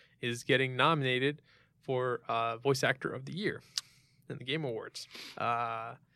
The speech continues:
if I can explain to you how much time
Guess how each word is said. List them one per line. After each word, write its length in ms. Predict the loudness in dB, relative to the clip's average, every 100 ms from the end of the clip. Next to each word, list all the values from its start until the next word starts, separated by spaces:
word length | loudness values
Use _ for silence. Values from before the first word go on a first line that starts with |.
| -20 _ _ _ _ _ _ _ _ -12 -8 0
if 120 | 8
I 80 | 8
can 100 | 8
explain 400 | 4 8 8 8
to 140 | 6 6
you 400 | 8 8 8 6
how 240 | 4 4
much 220 | 6 4 4
time 680 | 6 8 8 4 0 -8